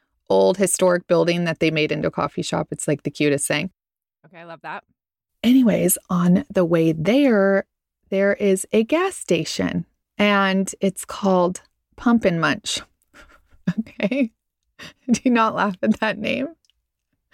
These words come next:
Speaker 2: I think it depends on what part of town it is. That,
Speaker 1: <laughs> Well,
Speaker 2: <laughs> that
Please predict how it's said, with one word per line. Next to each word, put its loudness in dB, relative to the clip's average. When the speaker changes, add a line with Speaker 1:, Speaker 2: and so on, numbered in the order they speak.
Speaker 2:
I -16
think -10
it -8
depends -10
on -10
what -8
part -4
of -10
town -6
it -4
is. -6
That, -2
Speaker 1:
<laughs> -2
Well, 2
Speaker 2:
<laughs> -16
that -6